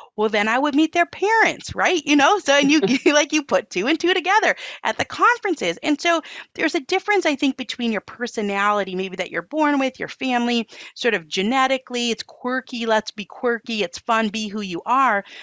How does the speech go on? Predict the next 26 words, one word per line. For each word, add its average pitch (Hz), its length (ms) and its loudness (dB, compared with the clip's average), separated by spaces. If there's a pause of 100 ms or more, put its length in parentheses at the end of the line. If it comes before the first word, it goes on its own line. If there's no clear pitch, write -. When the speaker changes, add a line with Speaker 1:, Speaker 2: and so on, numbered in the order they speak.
(140)
Speaker 1:
But 240 160 -4
social 415 560 0
skills, 170 560 -2
we 190 260 -10
teach. - 600 -6 (280)
We 208 100 -8
teach 285 340 -2
our 302 140 2
kids 165 400 -4 (180)
not 165 260 0
to 262 80 -2
talk 339 360 0
too 320 160 0
much. 170 280 -4 (220)
We 190 120 -8
teach 214 280 -6
our 240 100 2
kids, 254 380 0
Speaker 2:
Mm-hmm. 147 120 -18 (100)
Speaker 1:
you 233 100 -4
know, 214 80 2
to 220 140 -6
ping 185 340 -6
pong 233 380 -2
the 285 80 -4
conversation. 294 880 -2